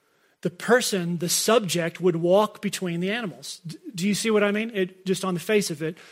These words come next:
that's the obvious thing that would happen. So Abraham's cutting him up. He's like, "I'm gonna make some kind of promise. I don't know what it is," in order to be sure this happens.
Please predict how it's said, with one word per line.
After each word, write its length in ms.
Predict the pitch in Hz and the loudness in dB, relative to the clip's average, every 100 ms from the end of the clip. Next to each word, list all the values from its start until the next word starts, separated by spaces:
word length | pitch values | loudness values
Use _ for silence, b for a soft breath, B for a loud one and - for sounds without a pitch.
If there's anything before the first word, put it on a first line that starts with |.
| B | B
that's 280 | 190 190 - - | 0 0 -2 -4
the 120 | 214 | -4
obvious 420 | 185 175 175 165 | 0 0 2 0
thing 120 | 185 170 | -2 -4
that 60 | |
would 60 | 151 | -2
happen. 240 | 170 156 | -4 -4
So 140 | 151 156 | -6 -4
Abraham's 400 | 170 170 180 - | -2 -2 -2 -4
cutting 180 | 185 | -4
him 80 | 196 | -2
up. 140 | 185 165 | -2 -2
He's 100 | 160 | -6
like, 160 | 156 | -4
"I'm 80 | 165 | -2
gonna 160 | 185 180 | 0 0
make 220 | 185 185 | 0 -2
some 160 | 196 | -8
kind 160 | 180 196 | -6 -6
of 60 | 180 | 0
promise. 420 | 233 220 180 170 | 2 2 0 -4
I 80 | 160 | -4
don't 100 | 170 | -2
know 80 | |
what 160 | 175 180 | 2 2
it 80 | 185 | 2
is," 260 | 165 151 - B B B | 2 -2 -10 B B B
in 120 | 190 | 2
order 180 | 190 180 | 4 2
to 60 | |
be 80 | 175 | 0
sure 260 | 160 185 175 | 0 2 0
this 180 | 160 156 | -2 -4
happens. 420 | 170 156 151 | -4 -4 -10